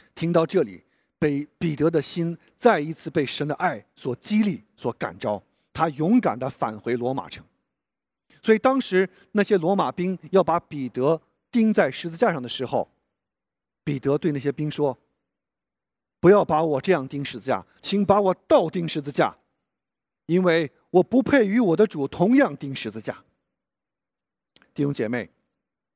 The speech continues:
彼得的死激励了很多基督徒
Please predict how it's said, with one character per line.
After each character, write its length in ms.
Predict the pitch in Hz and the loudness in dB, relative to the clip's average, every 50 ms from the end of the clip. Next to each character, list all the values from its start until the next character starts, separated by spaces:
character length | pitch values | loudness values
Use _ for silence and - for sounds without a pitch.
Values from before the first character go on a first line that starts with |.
| _ _ _ _ _ _ _ _ _ _ _ _ _ _ _ _ _ _ _ _ _ | _ _ _ _ _ _ _ _ _ _ _ _ _ _ _ _ _ _ _ _ _
彼 160 | - 160 165 | -2 -2 0
得 120 | 151 160 180 | 2 2 4
的 120 | 185 190 | 4 2
死 400 | 185 - - - 110 98 95 - - _ _ _ _ _ _ _ _ _ _ _ _ | 0 -2 -8 -10 -10 -12 -14 -14 -16 _ _ _ _ _ _ _ _ _ _ _ _
激 180 | - - 185 190 | -4 -2 0 0
励 160 | 185 190 156 | 2 0 0
了 140 | 127 120 113 | 0 -2 -4
很 340 | - - - 104 - 101 | -4 -10 -12 -12 -12 -10
多 240 | - - 156 160 160 | -4 -2 0 0 0
基 180 | - - 170 160 | -2 -4 -8 -4
督 140 | 151 165 170 | -4 -4 -4
徒 300 | - - 113 107 107 | -6 -8 -8 -8 -8